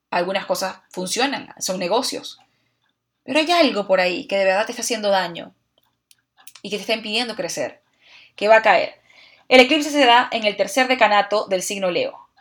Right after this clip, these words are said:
El tercer decanato del signo Leo se trata de las razones por las cuales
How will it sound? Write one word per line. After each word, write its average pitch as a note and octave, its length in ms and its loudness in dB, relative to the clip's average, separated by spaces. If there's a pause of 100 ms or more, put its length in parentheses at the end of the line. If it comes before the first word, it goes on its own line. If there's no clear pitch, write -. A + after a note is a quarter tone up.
(180)
El G#3+ 140 2
tercer A3+ 300 2
decanato F#3 640 0 (560)
del F#3 140 -4
signo A#3 240 -2
Leo F#3 480 0
se - 200 -6
trata A#3+ 360 6
de G3 280 0
las G#3+ 200 2
razones C#4 420 2
por A#3 120 -4
las G3+ 140 -6
cuales A#3 280 2